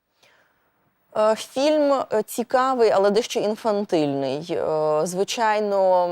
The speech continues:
Емма Томпсон, вона геніальна актриса, і, е, її гра, е, дуже глибока і драматична, і на неї справді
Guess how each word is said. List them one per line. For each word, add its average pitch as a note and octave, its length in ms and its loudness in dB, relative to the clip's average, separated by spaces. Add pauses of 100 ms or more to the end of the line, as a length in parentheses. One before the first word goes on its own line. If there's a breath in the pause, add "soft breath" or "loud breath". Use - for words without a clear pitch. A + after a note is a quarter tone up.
(320)
Емма F3 240 0
Томпсон, F#3+ 720 -4
вона E3 200 -4
геніальна E3 520 -4
актриса, G3 680 -4
і, D#3 220 -2
е, D3+ 600 -4
її D#3+ 280 -8
гра, E3 560 -2 (500 soft breath)
е, - 40 -10 (1120)
дуже D#3+ 380 -8
глибока F3 800 0
і D3+ 100 0
драматична, D#3+ 720 -4
і D#3 40 -4
на D#3 120 -4
неї E3 200 -2
справді D#3+ 420 -2